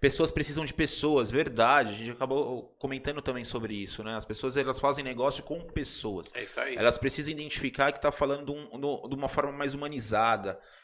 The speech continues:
Speaker 1: Ela tem que ter um, uma transparência do outro lado, ela tem que se sentir confortável, pessoa com pessoa.
Speaker 2: Empatia,
Speaker 1: Mo-,
Speaker 2: né?
Speaker 1: empatia, isso
Speaker 2: Empatia,
Speaker 1: mesmo.
Speaker 2: é, acho que é a palavra, a gente
Speaker 1: Ah, num programa aqui, né, Rô, Rô, que falou bastante de empatia. A Roberta.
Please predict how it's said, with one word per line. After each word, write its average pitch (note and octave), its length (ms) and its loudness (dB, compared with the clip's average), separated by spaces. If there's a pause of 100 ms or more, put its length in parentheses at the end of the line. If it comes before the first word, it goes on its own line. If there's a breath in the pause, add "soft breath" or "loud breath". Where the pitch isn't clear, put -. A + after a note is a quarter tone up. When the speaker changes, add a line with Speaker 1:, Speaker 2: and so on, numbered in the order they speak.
Speaker 1:
Ela G2+ 140 2
tem C#3 240 -2
que - 80 -12
ter C#3+ 380 2
um, C3 320 -2
uma B2+ 160 0
transparência A#2+ 600 0
do A2 100 -4
outro G#2+ 220 -6
lado, G#2+ 400 2
ela A2 140 0
tem B2+ 180 -6
que C3 340 -4 (220 loud breath)
se - 120 -8
sentir C#3 260 -6
confortável, G2+ 1200 -6 (300)
pessoa C#3 380 0
com C#3+ 120 -10
pessoa. C3+ 400 -2
Speaker 2:
Empatia, E3+ 580 6
Speaker 1:
Mo-, B2 60 6
Speaker 2:
né? D3+ 180 2
Speaker 1:
empatia, G3 640 4
isso D#3 220 2
Speaker 2:
Empatia, E3+ 300 0
Speaker 1:
mesmo. C3+ 180 6
Speaker 2:
é, A2 220 4
acho A#2 240 2
que - 100 -6
é C#3+ 260 0
a A#2+ 100 4
palavra, A#2+ 600 2
a G2+ 40 -2
gente G2 220 -6
Speaker 1:
Ah, D3+ 680 4
num F#3 220 -6
programa G#3+ 420 6
aqui, G#3+ 200 -2
né, A3+ 200 0
Rô, E3 380 4
Rô, C3 240 2
que B2 160 0
falou C#3+ 240 0
bastante C3 220 -2
de - 80 -10
empatia. C#3 260 2
A B2+ 40 4
Roberta. C3+ 580 0